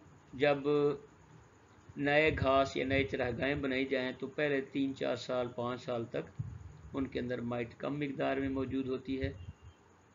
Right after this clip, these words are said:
और इनके अंदर low infestation होता है। जैसे जैसे घास पुराना होता जाता है तो उसमें उसकी मिकदार बढ़ती जाती है और वो orbited mites को develop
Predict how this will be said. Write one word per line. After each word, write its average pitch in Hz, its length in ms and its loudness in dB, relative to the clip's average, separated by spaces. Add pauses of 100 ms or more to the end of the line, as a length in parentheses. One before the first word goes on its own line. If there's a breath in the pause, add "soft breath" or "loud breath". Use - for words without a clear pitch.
(220)
और 127 360 0
इनके 123 320 -6
अंदर 117 300 -6
low 127 260 -2
infestation 113 600 -6
होता 113 320 -6
है। 117 160 -8 (1160 loud breath)
जैसे 175 320 4
जैसे 160 340 0
घास 139 400 2
पुराना 135 280 0
होता 165 280 0
जाता 131 320 0
है 127 260 -4 (800)
तो 147 140 2
उसमें 147 500 -2 (840)
उसकी 139 280 -4
मिकदार 127 640 0 (420)
बढ़ती 131 320 -2
जाती 143 380 2
है 127 260 -4 (1300)
और 123 680 -2 (440)
वो 143 260 4
orbited 127 540 0
mites 117 340 -2
को - 140 -4
develop 120 380 -2